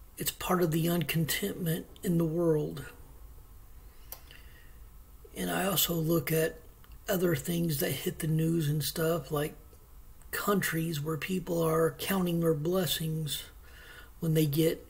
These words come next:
clean water to drink, when they get food to eat. But yet, in this country, we,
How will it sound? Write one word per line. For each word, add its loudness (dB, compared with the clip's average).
clean 4
water 2
to 0
drink, 0
when 0
they 4
get 2
food 2
to 0
eat. -2
But -2
yet, 0
in 0
this 4
country, 0
we, -2